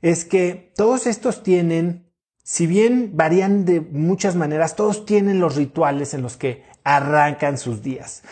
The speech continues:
Son rituales que les permiten tomar control de la narrativa de su día y entonces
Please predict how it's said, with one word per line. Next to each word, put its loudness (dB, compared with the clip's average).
Son 0
rituales 0
que 0
les 0
permiten 0
tomar 2
control 0
de 2
la -2
narrativa -2
de -2
su -10
día -10
y 2
entonces 0